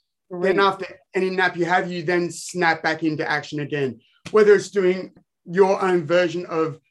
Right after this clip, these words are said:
Speaker 2: the haka, which is the All Blacks, the greatest rugby union team on the earth.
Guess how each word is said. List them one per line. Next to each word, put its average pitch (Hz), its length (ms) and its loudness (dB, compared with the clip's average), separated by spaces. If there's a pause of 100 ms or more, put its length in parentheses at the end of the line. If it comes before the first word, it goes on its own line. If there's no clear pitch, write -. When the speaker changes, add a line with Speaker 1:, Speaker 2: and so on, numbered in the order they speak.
(220)
Speaker 2:
the 156 80 -4
haka, 156 360 -2
which 165 240 -2
is 175 280 -2 (220)
the 180 100 -4
All 170 280 -2
Blacks, 151 420 -2 (220)
the 160 180 0
greatest 180 720 -2
rugby 165 300 -4
union 160 320 0
team 160 440 -4 (280)
on 160 180 -2
the 143 140 0
earth. 135 340 -4